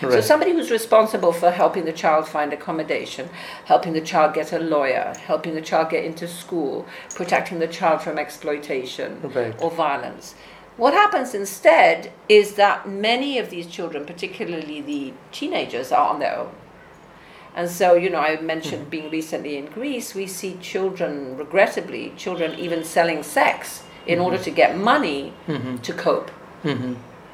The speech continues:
Speaker 1: Because there's nobody looking after them, they're not really properly attended to. Some of them have a lot of pressure from their families to send money back.
Speaker 2: Mm-hmm.
Speaker 1: Some children feel the pressure to move on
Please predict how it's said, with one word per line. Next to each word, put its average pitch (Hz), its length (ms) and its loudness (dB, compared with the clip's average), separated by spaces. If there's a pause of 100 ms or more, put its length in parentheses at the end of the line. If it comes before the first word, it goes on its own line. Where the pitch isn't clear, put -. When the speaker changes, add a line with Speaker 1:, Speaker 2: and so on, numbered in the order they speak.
(240)
Speaker 1:
Because 170 280 0
there's 151 160 -2
nobody 220 400 4
looking 170 280 -4
after 160 300 0
them, 147 580 -2
they're - 200 -2
not 170 280 2
really 165 220 0
properly 151 400 0
attended 151 440 -4
to. 147 100 -8
Some 190 240 2
of 147 100 -4
them 147 160 2
have 147 180 -2
a 147 60 0
lot 143 140 0
of 139 120 -8
pressure 147 300 -2
from 147 240 -10
their 113 140 0
families 180 540 0
to - 120 -8
send 127 240 -6
money 131 240 -6
back. 196 500 2
Speaker 2:
Mm-hmm. 120 460 -14
Speaker 1:
Some 190 320 2
children 170 400 -2
feel 160 260 -2
the 147 100 -4
pressure 156 340 0
to - 180 -6
move 147 320 -6
on 185 480 4